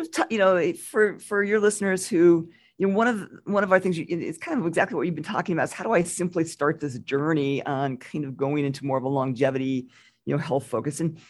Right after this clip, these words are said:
you know, it's funny when you talk about longevity, people are like, "Well, I don't wanna live forever." And I'm like, "You know, why? If I can be healthy, I wanna li-, the,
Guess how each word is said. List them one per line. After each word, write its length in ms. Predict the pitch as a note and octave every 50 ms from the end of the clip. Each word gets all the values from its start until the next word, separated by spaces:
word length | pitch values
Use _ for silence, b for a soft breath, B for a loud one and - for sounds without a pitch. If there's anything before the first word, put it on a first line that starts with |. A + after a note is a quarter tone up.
| B B B
you 60 | -
know, 60 | - F3
it's 100 | E3+ -
funny 140 | G3+ F3
when 60 | E3+ E3
you 60 | E3
talk 140 | - D#3+ D3+
about 160 | D#3 A#2+ C3
longevity, 300 | D#3 D#3 C3+ D3+ D3 C#3+
people 120 | C#3+ D3
are 40 | C#3+
like, 60 | C#3
"Well, 120 | D3 E3+ G3
I 60 | G3+
don't 100 | F3 E3+
wanna 180 | D#3+ D#3 D#3 C#3+
live 200 | B2+ D3 - -
forever." 320 | - B2+ C3+ C3 B2 D3
And 100 | D3 D3+
I'm 80 | D3 D#3+
like, 140 | F3 F3 -
"You 60 | C#3+
know, 100 | - E3
why? 420 | C#3 C#3 D#3 F#3 F3+ C#3+ B2 A2+ D#2+
If 200 | G2+ D3+ - -
I 60 | -
can 100 | - C4+
be 80 | G#3+ F3+
healthy, 380 | D#3 - B2+ D#3+ F#3 - D3+ -
I 60 | A#2+
wanna 160 | F3 F3+ D3+
li-, 140 | C3 C3 - -
the, 160 | - B2+ -